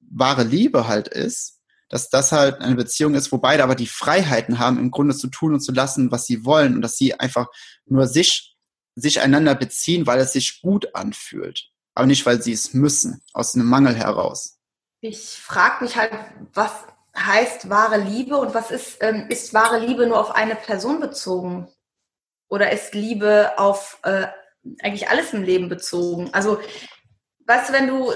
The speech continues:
Speaker 2: ähm, ich weiß nicht, du hast ja einen Bruder, ne? Also wenn, wenn man Geschwister hat, dann wird einem ja immer erzählt, du brauchst nicht eifersüchtig sein.
Speaker 1: <laughs> Ja.
Speaker 2: Wir haben euch alle gleich lieb, ja?
Speaker 1: Genau.
Speaker 2: Aber sobald es in eine Partnerschaft geht, heißt es, nee,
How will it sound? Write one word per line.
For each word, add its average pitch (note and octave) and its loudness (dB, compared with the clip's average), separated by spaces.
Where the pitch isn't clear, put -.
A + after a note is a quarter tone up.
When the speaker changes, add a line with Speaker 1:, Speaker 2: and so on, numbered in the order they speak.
Speaker 2:
ähm, A3+ -2
ich - -12
weiß A#3 0
nicht, F#3+ -8
du A#3+ 4
hast B3 0
ja B3 2
einen F#3+ -4
Bruder, F3+ -4
ne? A3+ -2
Also G#3 0
wenn, A3 2
wenn A#3 2
man A3+ 2
Geschwister D#4 -2
hat, - 0
dann A3+ -2
wird - 0
einem A3 2
ja G3+ 0
immer G#3 2
erzählt, D#4 -2
du A#3+ -4
brauchst G3 0
nicht F#3 -8
eifersüchtig C#4+ -2
sein. B3+ 2
Speaker 1:
<laughs> D3 2
Ja. A#2+ -2
Speaker 2:
Wir - -16
haben B3 2
euch A#3+ 2
alle C4+ 2
gleich F#3+ 2
lieb, F3+ -12
ja? B3+ 2
Speaker 1:
Genau. C3+ 2
Speaker 2:
Aber B3 4
sobald - 0
es - -12
in B3 0
eine A#3 0
Partnerschaft F4 0
geht, A#3 -4
heißt B3+ 2
es, A#3+ -12
nee, G#3 -6